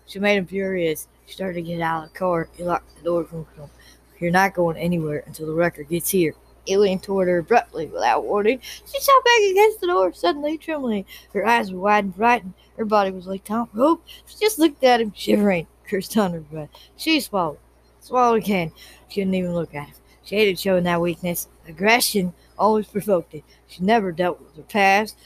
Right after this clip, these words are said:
She can get over it, get through it. Headlights came up from behind and slowed. "It's the tow truck,"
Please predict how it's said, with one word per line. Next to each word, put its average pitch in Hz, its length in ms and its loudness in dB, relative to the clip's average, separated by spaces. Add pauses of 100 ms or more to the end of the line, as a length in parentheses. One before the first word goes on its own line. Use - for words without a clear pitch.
(120)
She - 80 -20
can 196 160 -6
get 175 140 2
over 185 340 2
it, 170 120 -8 (200)
get 180 140 -14
through 202 300 -2
it. 160 120 -4 (580)
Headlights 170 380 -2
came 175 260 -2
up 170 160 -6
from - 140 -20
behind 156 400 -6 (240)
and 151 100 -18
slowed. - 260 -18 (800)
"It's - 160 -8
the 339 60 -10
tow 302 260 2
truck," 311 360 2